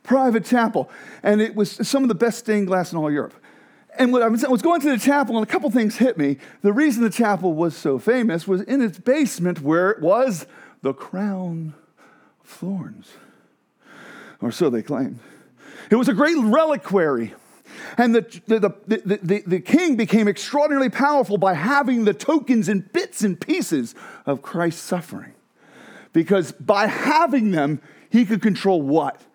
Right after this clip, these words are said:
Or, and, and what did he control in that sanctuary that nobody could go into but the king? By having them, what could he control? Access to God. You get it?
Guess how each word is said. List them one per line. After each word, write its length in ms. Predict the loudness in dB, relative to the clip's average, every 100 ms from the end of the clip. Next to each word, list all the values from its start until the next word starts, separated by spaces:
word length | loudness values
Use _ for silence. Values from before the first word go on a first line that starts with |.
| _ -20 -12 0
Or, 180 | 2 4
and, 280 | 2 0
and 240 | 2 0 2
what 140 | 0
did 100 | 2
he 80 | 0
control 460 | 0 0 2 2 2
in 60 |
that 180 | 2 0
sanctuary 520 | 0 0 0 -2 -2
that 100 | 0
nobody 320 | 2 2 0
could 120 | -4 0
go 160 | 0
into 240 | 0 -2 -2
but 220 | -2 -4
the 80 | -4
king? 400 | 0 0 -2 -8 -18 -2
By 140 | 0 0
having 400 | 0 0 0 0
them, 120 | 0
what 140 | 0
could 100 | 0
he 80 | -2
control? 640 | -2 -2 0 0 -2 -10 _ _ _ _ _ _ _ _ _ _ -2
Access 1120 | 0 0 -4 -12 -4 -2 -2 -6 -16 -20 -20 _ _ _ _ _ _ _ _ _ _ _ _ _ -20
to 220 | -8 -8
God. 600 | -8 -12 -12 -16 -20 -20 -20 -20 -20 _ _ _ _ _ _ _ _ _ _ _ _ _ _ _ _ _ _ _ _
You 80 | -10
get 200 | -4 -2
it? 160 | -2